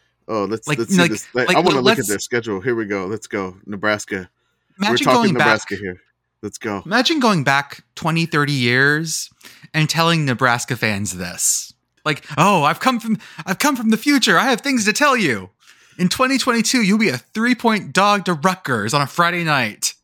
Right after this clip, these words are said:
Speaker 1: And it's a conference game.
Speaker 2: <laughs> It's a conference game. Well, their first re-, response would probably be, "Who the fuck is Rutgers? Never heard of them."
Speaker 1: Ooh.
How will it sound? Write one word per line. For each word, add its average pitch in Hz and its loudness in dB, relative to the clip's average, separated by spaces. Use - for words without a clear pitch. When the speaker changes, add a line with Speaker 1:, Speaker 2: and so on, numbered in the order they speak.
Speaker 1:
And 139 -2
it's - -4
a - -12
conference 147 0
game. 90 -4
Speaker 2:
<laughs> - -20
It's 190 2
a - -2
conference 160 -2
game. 117 -4
Well, 220 4
their 208 4
first 226 2
re-, 170 4
response 175 0
would 175 -6
probably 170 2
be, 139 -2
"Who 294 -4
the 277 0
fuck - -4
is 101 -6
Rutgers? 120 -2
Never 226 0
heard 240 2
of 131 -2
them." 110 -4
Speaker 1:
Ooh. 113 -2